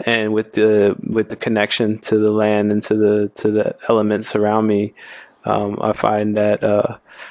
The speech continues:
that there's a lot to explore. You know, there's a lot of places to, that I'd like to go see out here and, and, and things I'd like to do, you know. Um, I, I was also surprised that, uh,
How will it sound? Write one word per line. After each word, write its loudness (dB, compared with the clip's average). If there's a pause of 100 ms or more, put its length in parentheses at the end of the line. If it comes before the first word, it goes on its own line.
(140)
that -4
there's 0
a 2
lot 2
to 0
explore. 2
You -4
know, 0
there's 2
a 0
lot 4
of -2
places 0
to, 2
that 0
I'd 0
like 2
to -2
go 2
see 2
out 4
here 4
and, -2
and, -6 (440)
and -4
things 0
I'd 2
like 0
to -2
do, 0 (300)
you -4
know. -2 (560)
Um, 0
I, 0
I 2
was -2
also 4
surprised -2
that, 4
uh, 0